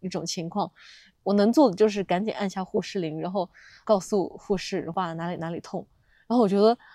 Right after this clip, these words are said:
就是作为一个之前没有什么医学知识储备、没有什么看护的一个经验的一个人来说，我觉得这些都是一个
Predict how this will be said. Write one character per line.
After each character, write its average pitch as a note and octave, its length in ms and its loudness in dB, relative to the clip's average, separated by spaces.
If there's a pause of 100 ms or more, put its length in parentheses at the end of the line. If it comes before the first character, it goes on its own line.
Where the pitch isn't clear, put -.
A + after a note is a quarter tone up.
(120)
就 C4+ 100 -4
是 C4+ 80 2
作 C4 180 6
为 F#3+ 120 6
一 G3 160 2
个 G#3+ 260 4
之 C#4 120 0
前 A3 220 0
没 A3 120 2
有 A3+ 100 2
什 G#3 160 -6
么 F3 80 -4
医 G#3 240 0
学 F#3 180 -4
知 A3 160 -6
识 G#3 160 -6
储 - 240 -8
备、 G3+ 160 -4
没 F#3 140 -2
有 G3 80 -2
什 G3+ 140 -8
么 E3+ 260 -4
看 A3 300 -4
护 - 260 -2
的 F3+ 80 -6
一 F#3 140 -2
个 G#3+ 100 2
经 A#3 220 0
验 A#3 180 4
的 F3+ 60 2
一 E3+ 100 0
个 F#3+ 60 2
人 F3+ 160 -2
来 F3+ 120 -2
说， G3 280 -4 (300)
我 F#3 100 -2
觉 G3+ 100 2
得 A3 100 6
这 A#3 160 4
些 A3+ 160 4
都 A3 100 2
是 G#3+ 280 2
一 F3 180 -6
个 G3 200 2